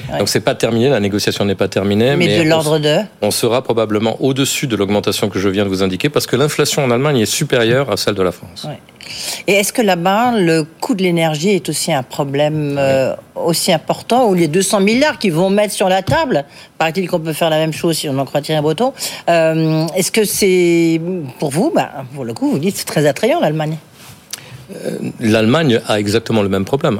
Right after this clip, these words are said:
Speaker 2: un problème même supérieur, puisqu'en
Speaker 1: Oui.
Speaker 2: fait,
Speaker 1: Il n'y a pas de
Speaker 2: l'Allemagne
Speaker 1: bouclier.
Speaker 2: refuse le nucléaire,
Speaker 1: Mm.
Speaker 2: hein. Donc, euh, ils sont obligés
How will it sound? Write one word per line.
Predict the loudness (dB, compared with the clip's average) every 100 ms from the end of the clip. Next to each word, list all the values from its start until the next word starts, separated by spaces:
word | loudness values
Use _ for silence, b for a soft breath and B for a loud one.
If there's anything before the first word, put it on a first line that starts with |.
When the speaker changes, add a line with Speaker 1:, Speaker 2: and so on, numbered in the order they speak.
| -2
Speaker 2:
un | -2 -2
problème | -2 0 2
même | 2 2 0
supérieur, | -2 -2 0 2 2 2 2
puisqu'en | -2 -4 -2
Speaker 1:
Oui. | 0
Speaker 2:
fait, |
Speaker 1:
Il | 0
n'y | 0
a |
pas | B B -2
de | 0
Speaker 2:
l'Allemagne | 2 2 0 -2
Speaker 1:
bouclier. | -2 0 2
Speaker 2:
refuse | 0 0 0 2 2
le | 2
nucléaire, | 0 0 0 0 -4 -4
Speaker 1:
Mm. | -4 -2
Speaker 2:
hein. | -4 B B B B -2
Donc, | 0 2 2
euh, | 4 4 2 2 -2 -4 -2
ils | 0
sont | 0 -2
obligés | 0 2 2